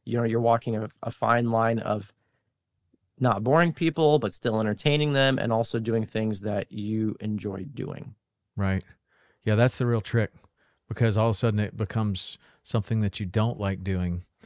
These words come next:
Speaker 2: And I've
Speaker 1: Mm-hmm.
Speaker 2: seen that with a lot of people that, um, make content for YouTube, is like, this video has to be better than the one before, and then it has to be better, and you get in this constant state of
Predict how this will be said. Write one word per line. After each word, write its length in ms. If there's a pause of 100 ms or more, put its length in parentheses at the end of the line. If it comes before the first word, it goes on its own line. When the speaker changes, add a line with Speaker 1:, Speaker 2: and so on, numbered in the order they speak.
(180)
Speaker 2:
And 140
I've 80
Speaker 1:
Mm-hmm. 60
Speaker 2:
seen 160
that 160
with 280 (140)
a 80
lot 200
of 240 (120)
people 380
that, 260 (180)
um, 320
make 180
content 420
for 100
YouTube, 400
is 160
like, 300 (420)
this 180
video 380
has 200
to 60
be 80
better 260
than 200
the 80
one 160
before, 480
and 160
then 320
it 140
has 140
to 60
be 80
better, 280
and 220
you 80
get 200
in 80
this 140
constant 480
state 340
of 180